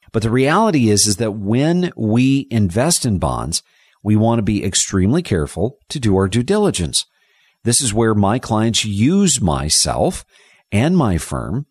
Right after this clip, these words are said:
so that we are buying quality bonds. We're doing the research. We're making certain that those are companies that we believe are trustworthy. And what does that bond do for you? Well, here's the thing. When you own a bond,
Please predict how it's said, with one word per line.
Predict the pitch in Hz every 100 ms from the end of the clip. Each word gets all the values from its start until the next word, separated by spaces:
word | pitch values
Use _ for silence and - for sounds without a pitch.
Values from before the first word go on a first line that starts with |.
| _ _ -
so | 117 107
that | 110 -
we | 104 95 107
are | 123 135
buying | 101 76 78 104 - _ _
quality | - - 90 87 92
bonds. | 110 156 175 82 - - _ _ -
We're | 92
doing | 87 85
the | 95
research. | 110 160 208 - 101 60 - - _ _ -
We're | 101
making | 110 98 113
certain | - 117 113 110
that | 98
those | 104 110 131
are |
companies | 135 107 92 98 107 113 _ - _ _
that | 98
we | 92 107
believe | 113 120 104 92 87
are | 117
trustworthy. | - 196 208 - 82 65 - - _ _ _ -
And | 117
what | 196
does | 240
that | 233 151
bond | 160 165 135
do | 151
for | 160 92
you? | 67 - _ _ _ _ _
Well, | - 170
here's | 139 104
the | 117
thing. | - 208 101 - _ _ _ _ _ -
When | 117
you | 120 -
own | 165 220
a | 170
bond, | 127 185 98 57